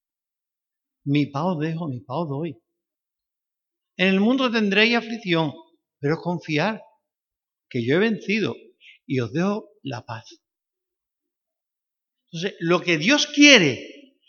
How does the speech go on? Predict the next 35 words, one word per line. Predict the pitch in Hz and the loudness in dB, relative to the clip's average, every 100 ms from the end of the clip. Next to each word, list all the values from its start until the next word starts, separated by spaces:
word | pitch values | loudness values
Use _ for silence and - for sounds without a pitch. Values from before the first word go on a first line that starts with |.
| _ - | _ -8
es | 190 | -2
que | 233 | 2
cuando | 220 190 | 2 2
ustedes | - 233 233 | 0 0 0
salgan | 226 262 240 214 | 0 0 2 0
de | |
aquí | 151 170 135 95 - _ | 0 0 0 -4 -16 _
y | 147 147 | -6 -4
yo | 202 | -2
salga | 240 240 | -4 -2
de | 196 | -2
aquí, | 185 180 180 - _ _ | -2 -4 -6 -20 _ _
salgamos | - 156 185 233 208 | -6 -4 -2 -4 -6
satisfechos | 185 139 - 139 - - _ _ _ _ _ _ _ _ _ _ | -8 -8 -6 -6 -8 -16 _ _ _ _ _ _ _ _ _ _
de | 156 | 0
haber | 139 254 285 | 4 4 4
sabido | 262 240 202 165 | 4 4 4 2
que | |
estábamos | 156 170 185 180 147 | 0 -4 -4 -2 0
delante | 131 143 160 143 | 0 -2 -4 -8
de | 117 | -8
Dios, | 117 113 - - _ _ _ _ _ _ - | -10 -12 -18 -20 _ _ _ _ _ _ -2
de | 147 | 0
haber | 220 277 | 2 2
sabido | 247 247 247 185 | 2 2 2 2
que | 185 - | 0 0
teníamos | 165 185 240 226 160 | 2 4 6 4 0
el | 151 | -2
Espíritu | 131 214 254 | -2 -4 -6
Santo | 196 190 170 175 | -2 -4 -2 -4
aquí | - 214 | -4 -4
de | 185 | -2
nuestra | 175 214 190 - | -4 -4 -8 -6
parte, | 147 139 - - _ _ _ - | -4 -6 -10 -20 _ _ _ -8
escuchándonos. | 160 - 233 160 127 110 101 | -8 -6 -4 -4 -4 -8 -14